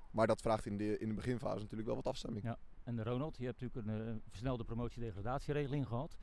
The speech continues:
Speaker 2: Je speelt nu met, met, met vier ploegen op het veld in plaats van acht. Dus een k-, korte, eh, snelle competitie. Ik hoorde de voorzitter al zeggen: je kan in de, in de rust voorstaan en in de tweede helft speel je plotseling al hoofdklasse. Zo snel gaat het bijna.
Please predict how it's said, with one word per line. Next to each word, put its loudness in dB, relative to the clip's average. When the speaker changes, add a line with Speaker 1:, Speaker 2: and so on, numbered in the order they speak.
Speaker 2:
Je -6
speelt 0
nu 4
met, 0
met, -2
met -2
vier 0
ploegen 4
op 0
het 0
veld 4
in -2
plaats 0
van -2
acht. 0
Dus -8
een -4
k-, -10
korte, 2
eh, -10
snelle 0
competitie. 0
Ik -4
hoorde 6
de -2
voorzitter -2
al -4
zeggen: -4
je -4
kan 0
in 2
de, 4
in 2
de 2
rust 2
voorstaan 2
en 2
in 4
de 4
tweede 2
helft 2
speel -2
je 0
plotseling -4
al 0
hoofdklasse. 0
Zo 2
snel 4
gaat 2
het 0
bijna. 0